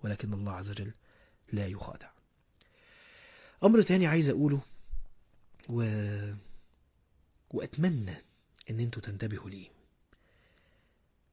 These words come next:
هو مش النهاردة أول ليلة؟ طب ما نعتق النهاردة يا جماعة. يا جماعة، هو احنا ليه مستنيين العشر الأواخر؟ ما نعتق النهاردة.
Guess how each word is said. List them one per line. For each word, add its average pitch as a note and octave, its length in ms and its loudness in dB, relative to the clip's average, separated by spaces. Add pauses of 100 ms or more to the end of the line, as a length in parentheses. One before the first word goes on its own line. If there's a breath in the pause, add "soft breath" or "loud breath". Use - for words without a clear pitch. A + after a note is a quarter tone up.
(180)
هو D3 140 0
مش D3+ 180 0
النهاردة D#3+ 380 0
أول D#3 200 -2
ليلة؟ C3 240 4 (1040)
طب B2+ 140 -4
ما D#3+ 100 6
نعتق A3+ 360 12
النهاردة A2+ 400 2
يا G2 80 -6
جماعة. G2+ 280 -6 (140)
يا A2+ 60 -4
جماعة، F#3+ 180 2
هو D3+ 140 0
احنا C3+ 200 -4
ليه C3+ 100 -2
مستنيين A2+ 760 -6 (460 soft breath)
العشر G#2+ 360 -4
الأواخر؟ G2+ 480 -8
ما B2+ 100 0
نعتق F#3 360 2
النهاردة. G#2 440 -6